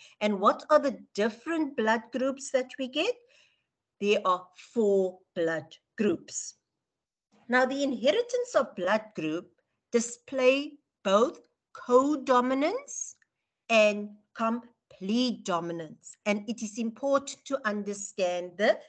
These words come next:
difference. And I will go through the difference now. And please note, the only notation, meaning how do we write, um, the pattern for blood groups, I A or I B and small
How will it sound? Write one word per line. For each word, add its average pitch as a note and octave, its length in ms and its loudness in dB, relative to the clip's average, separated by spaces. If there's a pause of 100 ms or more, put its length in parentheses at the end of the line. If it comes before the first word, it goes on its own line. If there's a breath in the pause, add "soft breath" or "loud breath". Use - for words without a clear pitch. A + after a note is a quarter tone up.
(220 loud breath)
difference. D#3+ 580 -6
And G3 140 -2
I F#3+ 80 2
will G3 180 0
go F#3+ 320 2
through F#3+ 360 -4
the F3 120 -4
difference D#3+ 680 -6
now. F3+ 320 2 (360 loud breath)
And A3+ 260 -2
please D#4+ 480 -2
note, G3+ 580 0
the F#3+ 240 0
only E4 300 2
notation, C#4+ 1000 -2 (320 soft breath)
meaning A3+ 260 2
how G3 320 2
do C#4+ 200 -2
we C#4+ 160 2 (180)
write, G#3+ 380 2 (1120)
um, F3 440 0 (160)
the F#3+ 80 -6
pattern C4 480 -2
for B3+ 160 2
blood G#3 400 2
groups, F#4 520 -2 (240)
I G3 380 2
A D4+ 300 8 (300)
or F#3+ 320 0
I G3+ 380 2
B B3+ 420 -2 (180)
and D#3+ 240 -4
small E3 680 -4